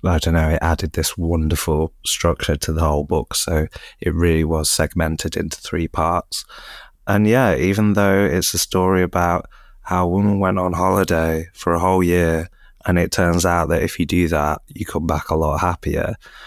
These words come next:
Um, I did actually feel like there was a lot of, of worthwhile story and wisdom in there. So overall,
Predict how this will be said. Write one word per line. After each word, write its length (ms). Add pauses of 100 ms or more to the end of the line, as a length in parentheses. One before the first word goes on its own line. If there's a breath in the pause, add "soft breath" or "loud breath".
(220 loud breath)
Um, 420 (300)
I 100
did 200
actually 360
feel 500
like 260
there 140
was 180
a 60
lot 220
of, 240 (500 soft breath)
of 140
worthwhile 760 (280)
story 800 (260)
and 560 (140)
wisdom 480
in 140
there. 280 (840 loud breath)
So 480 (100)
overall, 760